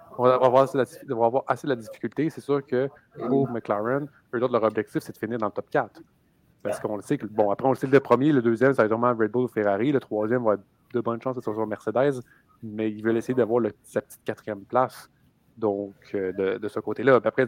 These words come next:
voir que la, la voiture, elle performe pas, on retourne dans les bas-fonds comme on avait,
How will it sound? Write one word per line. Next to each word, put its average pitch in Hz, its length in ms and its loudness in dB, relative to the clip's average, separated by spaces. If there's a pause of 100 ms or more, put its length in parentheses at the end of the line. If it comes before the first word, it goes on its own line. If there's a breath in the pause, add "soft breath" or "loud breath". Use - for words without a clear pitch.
(140)
voir 127 580 4
que 117 80 -2
la, 113 200 0
la 117 120 0
voiture, 110 260 -2
elle 117 80 2
performe 104 400 -8
pas, 156 320 2 (800 soft breath)
on 113 80 2
retourne 165 640 6
dans 131 160 6
les 123 120 2
bas-fonds 123 440 4
comme 120 200 2
on 110 140 0
avait, 107 280 0